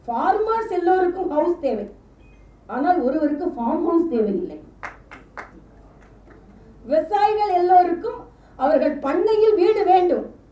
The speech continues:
ஆனால் ஒருவருக்கு மட்டும் பண்ணை வீடு தேவையில்லை." இதுதான், இந்த கேப்ஷன் தான் வைரல் ஆகி முதல் முதலில் கே சி ஆர் பத்தி நெகட்டிவிட்டி கொண்டு வந்தது. ஆக, வார்த்தைகளுக்கு மிக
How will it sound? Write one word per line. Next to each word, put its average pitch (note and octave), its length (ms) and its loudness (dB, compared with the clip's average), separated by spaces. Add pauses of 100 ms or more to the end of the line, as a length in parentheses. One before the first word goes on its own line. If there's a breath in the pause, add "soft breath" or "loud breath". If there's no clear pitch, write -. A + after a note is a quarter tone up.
(260)
ஆனால் D4 320 -4
ஒருவருக்கு F4 480 2
மட்டும் E4+ 300 0
பண்ணை C#4 380 4
வீடு D#4 280 4
தேவையில்லை." E3 540 -4 (1000)
இதுதான், A#3 460 -4
இந்த C4 200 -4
கேப்ஷன் D#4 520 -4
தான் F#4+ 220 -2 (260)
வைரல் F4+ 500 4
ஆகி D#4 240 -2
முதல் C#4 340 0
முதலில் D4+ 360 -6
கே C4 140 -2
சி C#4 140 -8
ஆர் G#3+ 160 -6
பத்தி - 200 -12
நெகட்டிவிட்டி B3 540 -8
கொண்டு G3+ 200 -8
வந்தது. F3+ 300 -8 (540)
ஆக, B3+ 260 2
வார்த்தைகளுக்கு D4+ 840 0
மிக C#4+ 320 2